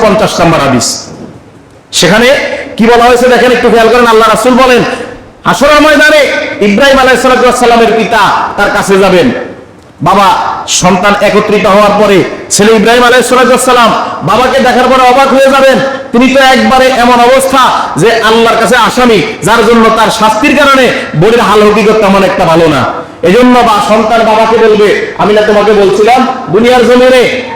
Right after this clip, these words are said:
আল্লাহকে বিশ্বাস করো?" বাবা বলে, "দুনিয়ায় বুঝি নাই, এখন বুঝি, এখন তুমি আমার একটা ব্যবস্থা করো।" কি? এখন কি করো?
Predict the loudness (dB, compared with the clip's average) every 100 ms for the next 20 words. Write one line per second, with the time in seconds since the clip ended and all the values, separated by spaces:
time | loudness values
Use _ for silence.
0 | -4 0 2 2 2 2 0 0 -2 -2
1 | 0 2 2 2 -2 -6 -2 0 2 2
2 | 2 2 2 2 2 2 2 2 2 2
3 | 2 2 2 2 2 -2 -4 -2 0 0
4 | 0 0 2 0 0 0 0 0 0 -2
5 | -2 -2 -4 -8 -14 -20 -20 -20 -20 -20
6 | -20 -16 -14 -2 0 0 -2 -6 -12 -16
7 | -20 -20 -20 -10 -4 -2 -2 0 2 2
8 | 0 -2 -6